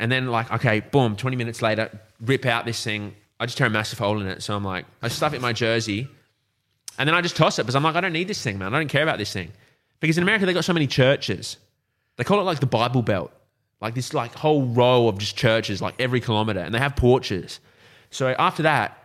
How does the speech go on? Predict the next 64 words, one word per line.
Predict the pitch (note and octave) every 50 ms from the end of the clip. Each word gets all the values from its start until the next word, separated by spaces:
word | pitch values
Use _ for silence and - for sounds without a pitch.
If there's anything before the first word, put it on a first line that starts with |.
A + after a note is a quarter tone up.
| _ _ _ _ -
I | - -
kinda | - E3 F3+ F3
started | - - D#3 D3 C3+
falling | - - C3 B2+ A#2+
in | A2+ G#2+
love | G#2+ G#2+ G2+
with | G#2 G2
napping, | G2 F#2+ A2 C3+ - C3+ B2+
man. | A#2+ G2 F2 E2+ - _ - - - -
So | - B2
I'd | B2+ D3+ D#3
be | D#3 D3+
like | C3+ - -
to | C3
myself, | B2 A2+ - B2 G#2+
I'd | - C#3+ C#3+
do | D3 C#3+
twelve | - - C3+ A#2+ A#2
hours | A2+ A2 G#2
of | G#2+ G2+
riding, | G#2 G#2 G#2 G2 F#2+ F#2+ A2+ B2+ - - _ _
have | - - A2+ G#2+
a | G#2+
meal, | G#2 G#2 G#2 G2+ F#2+ F#2+ G#2 G#2
and | - G#2+
then | G#2+
I'd | G#2 G#2
be | G2+ G2+
like, | G2+ F#2+ F#2 F2+ - _ _ _ _ _ -
"All | G#2
right, | G#2 G2 -
cool. | - - A#2+ A2 G2
Like, | G2 F2 -
I'm | G2+
gonna | A2 A2+ A2
do | A2+
another | G#2+ G2+ G2 G2+
four | - G#2+ G#2+ A2+
and | A2 G#2
have | G2+ F#2+
a | F#2+
nap." | F#2+ F#2 F2+ - _ _ _ _ _ _ _ _ _
And | - G2+
then | G#2+ A2
after | A#2 - B2
four | - - A#2 A2+
hours, | G#2+ G#2+ A2 G#2
I'd | A2 G2
pull | - - A2+ A2
into, | G#2+ G2+ G#2+
like, | G2+ F#2+ G2+
a |
church | G2+ - - G2+ G#2 B2+ A2+ - - - - - - _ -
and | - A2
just | A2 -
lay | A#2 A2 G#2+
down | A2 A2 G#2+ G#2
on | G2+
the | G2
veranda. | F#2+ G2 F#2+ G2 G#2+ A2 F#2+ F2 G#2 G#2 - _ _ _ _ _ _ _ _
Just, | - G#2+ -
like, | A#2 F#2 - - - _ _ _ _ _ _ _ _ -
just, | A#2 A#2 - C3+
like, | G#2+ -